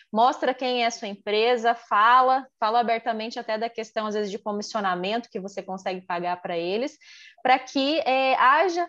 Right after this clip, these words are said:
essa parceria, que eles possam te indicar também abertamente, né? Mas tudo é questão de relacionamento, né?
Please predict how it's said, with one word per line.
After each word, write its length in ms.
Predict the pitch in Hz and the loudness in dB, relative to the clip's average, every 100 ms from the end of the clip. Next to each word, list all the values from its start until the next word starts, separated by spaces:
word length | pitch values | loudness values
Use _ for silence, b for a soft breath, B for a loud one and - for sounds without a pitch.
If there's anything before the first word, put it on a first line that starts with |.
| 339 | -6
essa 200 | 277 311 | -10 -8
parceria, 600 | 311 311 370 349 339 311 | -6 -6 -4 -4 -2 -2
que 80 | 254 | -2
eles 140 | 233 | -2
possam 320 | - 233 247 | 0 0 0
te 120 | 254 262 | -8 -6
indicar 460 | 254 269 254 254 | -6 0 0 2
também 360 | 285 262 240 254 | 0 0 0 0
abertamente, 960 | 254 254 247 349 330 220 226 - - - | 0 -2 -2 -6 -6 -8 -10 -14 -18 -14
né? 80 | 185 | -10
Mas 180 | 202 - | -8 -8
tudo 160 | 202 | -6
é 60 | 220 | -2
questão 360 | 240 247 233 | -2 0 -2
de 100 | 226 | 0
relacionamento, 1000 | 262 240 240 - 254 349 349 220 202 190 | 2 2 0 -2 -4 -2 -2 -4 -6 -8
né? 200 | 180 196 | -10 -10